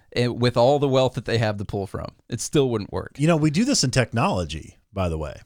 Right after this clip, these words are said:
Speaker 1: Yeah.
Speaker 2: Somebody has an
Speaker 1: Mm.
Speaker 2: idea, it gets developed, and then we put it in a test environment.
Speaker 1: Yeah. Yeah.
Speaker 2: Yeah, and we're like, "Hey, is this better?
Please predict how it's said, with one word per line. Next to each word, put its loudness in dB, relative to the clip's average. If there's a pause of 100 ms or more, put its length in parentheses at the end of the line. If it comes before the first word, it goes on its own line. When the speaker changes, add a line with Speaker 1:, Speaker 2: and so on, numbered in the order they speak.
(320)
Speaker 1:
Yeah. -2 (180)
Speaker 2:
Somebody 0
has 2
an 0
Speaker 1:
Mm. 4
Speaker 2:
idea, 0 (600)
it -2
gets 2
developed, -2 (540)
and -4
then 4
we 2
put 2
it -2
in 0
a 2
test 0
environment. -2
Speaker 1:
Yeah. -2 (640)
Yeah. -8
Speaker 2:
Yeah, 0
and -2
we're 4
like, 2
"Hey, 0
is -2
this 0
better? -4